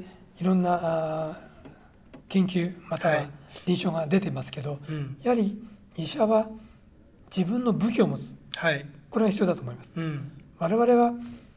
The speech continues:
Speaker 1: 打鍵器一本で
Speaker 2: はい。
Speaker 1: どこに病気があるか、それをこう、
Speaker 2: うん。
Speaker 1: 診断つける。
Speaker 2: うん。
Speaker 1: そういった部位診断ができる、
Speaker 2: はい。
Speaker 1: そういう技術がありますので、
Speaker 2: うん。
Speaker 1: できるだけこう、神経疾患をできて、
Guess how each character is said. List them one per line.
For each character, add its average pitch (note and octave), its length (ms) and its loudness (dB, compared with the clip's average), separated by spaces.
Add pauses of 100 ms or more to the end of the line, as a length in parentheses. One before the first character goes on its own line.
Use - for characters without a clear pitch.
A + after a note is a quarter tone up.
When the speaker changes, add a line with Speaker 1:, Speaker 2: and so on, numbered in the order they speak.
(460)
Speaker 1:
打 E3 120 2
鍵 A#3+ 160 4
器 A3 120 0
一 - 140 -2
本 C#3 140 -6
で D#3 300 -4
Speaker 2:
は - 180 -6
い。 C3 120 -8 (380)
Speaker 1:
ど G3 100 2
こ A3+ 120 4
に F#3+ 100 4
病 D#3+ 160 -4
気 F3 100 -8
が D#3 60 -4
あ D3 40 -6
る - 60 -10
か、 - 120 -20 (120)
そ D#3+ 140 -6
れ F#3+ 80 4
を F3+ 80 2
こ E3 340 -6
う、 - 760 -20
Speaker 2:
う - 20 -18
ん。 - 40 -16
Speaker 1:
診 G3 200 2
断 F3 280 2
つ - 80 -14
け E3+ 100 -4
る。 - 80 -12 (140)
Speaker 2:
う D#3 60 -6
ん。 C#3 220 -8 (320)
Speaker 1:
そ - 80 -8
う - 40 0
い - 20 -10
っ - 20 -10
た F3+ 80 -2
部 - 460 -4
位 A3 80 4
診 A3 180 2
断 E3+ 120 4
が C3+ 80 -4
で - 80 -12
き - 60 -8
る、 B2+ 120 -8
Speaker 2:
は - 180 -8
い。 C#3+ 40 2
Speaker 1:
そ F#3 40 4
う F#3 40 4
い F3 160 -2
う - 80 -12 (300)
技 G3 160 0
術 - 140 -8
が C3+ 60 -2
あ B2+ 40 -4
り C3 60 -6
ま C3 100 -8
す - 100 -18
の B2+ 100 -8
で、 C#3+ 180 -10 (560)
Speaker 2:
う - 40 -8
ん。 - 20 -6
Speaker 1:
で G3+ 100 0
き G#3 120 -2
る - 340 -2
だ A3 100 -2
け A#3+ 140 6
こ F3+ 360 0
う、 - 340 -20
神 G#3 160 0
経 G3+ 60 0
疾 - 220 -4
患 D3+ 120 -6
を C3 60 -8
で E3 140 -4
き - 120 -14
て、 D#3 240 -8